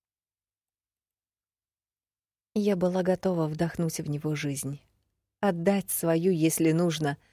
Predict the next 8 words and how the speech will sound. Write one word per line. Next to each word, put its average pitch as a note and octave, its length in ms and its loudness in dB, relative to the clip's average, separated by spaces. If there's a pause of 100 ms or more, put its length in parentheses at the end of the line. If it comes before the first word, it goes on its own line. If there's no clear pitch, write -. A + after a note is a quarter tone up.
(380)
только A3+ 300 8
бы G3 160 8
остановить F#3 560 6 (100)
то, F#3+ 140 4
что F3 180 0
теперь D#3+ 340 2
казалось D#3 540 2
неизбежным. D3 840 -2